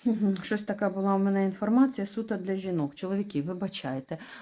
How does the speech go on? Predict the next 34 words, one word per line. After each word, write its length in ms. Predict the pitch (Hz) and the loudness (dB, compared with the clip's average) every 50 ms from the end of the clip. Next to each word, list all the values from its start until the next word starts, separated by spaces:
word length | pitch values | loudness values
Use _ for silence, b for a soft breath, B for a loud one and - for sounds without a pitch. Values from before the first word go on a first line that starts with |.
| B B | B B
Будьте 380 | 185 220 330 311 311 - 262 | 8 8 8 8 10 6 6
на 140 | 226 226 208 | 6 6 2
своєму 520 | 202 - 180 202 202 208 208 202 185 175 175 | -2 0 -2 0 0 2 0 2 0 0 0
троні 540 | - - 262 302 349 370 339 320 311 294 | 4 6 8 8 8 8 8 8 8 6
і 400 | 269 - - - 208 226 233 233 | 6 4 2 -2 0 0 2 2
оте, 600 | 208 190 185 - - 202 196 190 185 180 180 175 165 156 | 0 0 -2 -2 -2 0 2 2 4 2 2 2 0 -2
не, 680 | 156 151 156 156 170 175 180 180 175 196 220 247 226 | -2 -2 -2 -2 -2 -2 -2 0 2 2 4 4 6
не, 220 | 214 240 311 - - - | 8 8 6 6 4 0
не 420 | - 202 214 226 262 285 285 262 | -2 -2 2 4 6 6 6 4
ховайтеся, 840 | 262 - 269 233 233 240 262 262 262 220 208 208 - 190 185 180 180 B B B B B B _ 185 | 4 4 4 6 6 6 6 6 4 0 -4 -2 0 2 2 2 2 B B B B B B _ 0
е, 140 | 180 180 175 | 0 0 0
за 320 | 175 180 185 185 180 175 175 - - | 2 4 4 4 4 2 0 -8 -12
ту 100 | _ 196 | _ -10
сторону 540 | 185 - - - 175 165 170 165 160 156 156 | -10 -10 -4 -2 -2 0 2 2 2 2 0
трону. 420 | 156 - - - 90 - - - 151 | -2 -4 -8 -8 -6 -6 -6 -6 -4
Да? 240 | 160 196 208 208 | -2 -2 0 0
Ви 200 | 190 180 208 262 | 0 2 6 6
на 120 | 262 233 196 | 6 6 6
місці. 720 | 165 156 143 127 127 - - _ - - 151 147 147 - 160 | 2 0 -2 -4 -6 -12 -18 _ -14 -10 -8 -8 -6 -6 -6
Не, 220 | 185 208 240 226 | -4 -2 -2 -2
не 220 | 196 185 208 226 | -2 -2 -2 -2
давайте. 500 | 214 214 214 185 175 165 165 160 - 165 165 B B B B B B _ - | -2 -2 0 0 2 0 0 0 -2 -4 -6 B B B B B B _ -8
Е, 340 | - - 139 73 147 - 196 | -6 -4 0 0 2 2 2
знову 340 | 190 214 240 220 202 185 180 | 4 4 6 6 4 2 0
повторюсь, 560 | - 185 - - 190 185 180 180 175 - - | -4 -10 -6 -4 -4 -2 0 -2 -2 2 8
ніхтось 760 | 214 254 285 - - - - _ 294 262 240 185 165 - - | 8 8 8 8 0 -10 0 _ 6 6 6 6 4 0 -4
вас, 420 | 165 160 175 170 165 - - - - | 0 2 2 2 2 0 -6 -10 -4
е, 280 | - 180 185 180 175 156 | 0 0 2 2 2 0
прибира-, 580 | 147 - 196 190 185 175 196 190 180 170 165 | -2 -4 -4 -2 0 0 2 2 2 2 2
намагається 640 | 170 170 180 180 185 180 175 185 175 165 160 - 170 | 2 2 2 2 2 2 2 4 2 2 2 0 -2
прибрати 520 | 156 - 180 165 170 170 147 139 - - 143 | -2 0 -2 0 2 2 2 2 0 -4 -8
зі 140 | - 143 143 | -8 -8 -10
свого 300 | - - 151 151 147 143 | -8 -4 -4 -2 -2 -2
трону. 300 | - 147 147 147 147 | 0 2 2 2 2